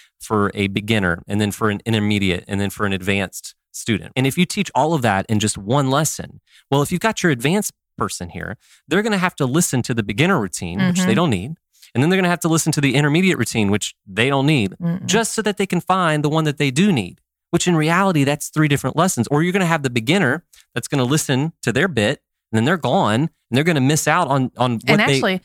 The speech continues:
Speaker 1: could become.
Speaker 2: that skews your analytics as well.
Speaker 1: Oh, and then it goes into S E O, right? Like,
Speaker 2: Yeah.
Speaker 1: I mean, search engine optimization, it gets so much more clear when you're on one focused lesson topic. So, I mean, it, there are so many different reasons why this is so important from a learner's perspective.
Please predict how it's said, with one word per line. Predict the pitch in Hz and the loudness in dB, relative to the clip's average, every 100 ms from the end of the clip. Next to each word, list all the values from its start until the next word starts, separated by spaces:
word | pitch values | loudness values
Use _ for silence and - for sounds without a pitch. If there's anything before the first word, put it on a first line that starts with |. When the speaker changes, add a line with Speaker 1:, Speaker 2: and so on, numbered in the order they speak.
| _ | _
Speaker 1:
could | - 247 | -4 -2
become. | 139 101 - - | -2 -4 -4 -2
Speaker 2:
that | 196 | -2
skews | 175 - 226 240 208 | -4 -4 0 0 2
your | 202 185 185 - | 2 2 0 -2
analytics | 196 185 208 151 - | 0 2 -2 -6 -12
as | 160 151 | -8 -4
well. | 170 - - | -4 -4 -4
Speaker 1:
Oh, | 160 156 | 0 2
and | 143 | 2
then | 170 | 2
it | 185 | 2
goes | 170 160 | 2 2
into | 160 147 - | 2 0 0
S | 135 - | 0 2
E | 120 | 2
O, | 127 117 | 2 2
right? | 95 107 | 2 2
Like, | 110 110 | 2 2
Speaker 2:
Yeah. | |
Speaker 1:
I | - | 2
mean, | 117 107 - | 2 0 -4
search | 117 139 131 | -2 -2 0
engine | 135 120 117 | 0 0 0
optimization, | 117 - 113 101 117 127 - 104 | 0 -2 -2 0 0 0 0 -2
it | 98 | -2
gets | 113 - | -4 -6
so | - 117 | -4 0
much | 120 120 | 0 -2
more | 107 98 | -4 -6
clear | - - 139 131 101 101 | -6 -4 0 2 2 0
when | 107 104 | 0 2
you're | 98 98 | 2 0
on | 98 95 | -2 -2
one | 98 95 104 113 120 - | -4 -2 0 0 0 -4
focused | - 113 107 104 - | -4 -4 0 -2 0
lesson | 101 104 104 | -2 0 -4
topic. | - 92 - 95 | -2 -4 -4 -6
So, | 127 | -2
I | |
mean, | 123 | 0
it, | 123 - - _ | -2 -6 -20 _
there | 151 | 0
are | 131 | 0
so | - 151 156 | 0 0 2
many | 160 135 | 2 2
different | 110 - 98 | 0 0 -2
reasons | 98 98 95 95 87 | 2 2 2 0 0
why | 98 110 98 90 90 | 0 0 2 0 -2
this | 98 101 | -2 -4
is | 104 | -4
so | - 101 | -4 -2
important | 95 90 92 95 | -2 -2 -6 -6
from | - 90 | -6 -4
a | |
learner's | 87 92 101 104 | 0 0 0 -2
perspective. | - - 95 - - - | -6 -10 -10 -12 -20 -20